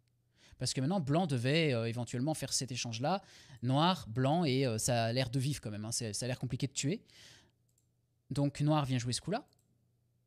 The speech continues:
Blanc sort ses deux pierres, ou en tout cas essaye de sortir, pour séparer des pierres de noir. Noir s'occupe maintenant de ces pierres ici. Blanc rajoute quelques coups, parce que noir a gagné le coup en C neuf.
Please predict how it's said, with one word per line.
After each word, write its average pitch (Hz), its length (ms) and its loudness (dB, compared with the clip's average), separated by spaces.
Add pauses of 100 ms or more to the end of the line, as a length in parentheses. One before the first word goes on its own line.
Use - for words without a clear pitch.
(160)
Blanc 156 260 4
sort - 300 2
ses - 100 2
deux 147 140 0
pierres, 214 360 -2 (300)
ou 123 60 -6
en 117 40 -4
tout 123 100 -8
cas 143 120 2
essaye 131 220 0
de 127 80 -6
sortir, 127 440 -8 (460)
pour 285 240 0
séparer 165 540 4 (180)
des 135 140 0
pierres 165 380 -2 (500)
de 135 120 -2
noir. 113 320 -4 (140)
Noir 143 300 0
s'occupe - 360 -2 (280)
maintenant 127 260 -6
de 123 40 -6
ces 123 120 -6
pierres 110 180 -6
ici. 160 300 -4 (1080)
Blanc 170 360 0 (200)
rajoute 165 540 -2 (160)
quelques 151 240 0
coups, 277 200 -2
parce - 180 4
que 190 80 2
noir 240 220 2
a 185 80 2
gagné 196 300 4
le 226 100 4
coup 233 220 -4
en 214 140 0
C 226 180 0
neuf. - 320 -6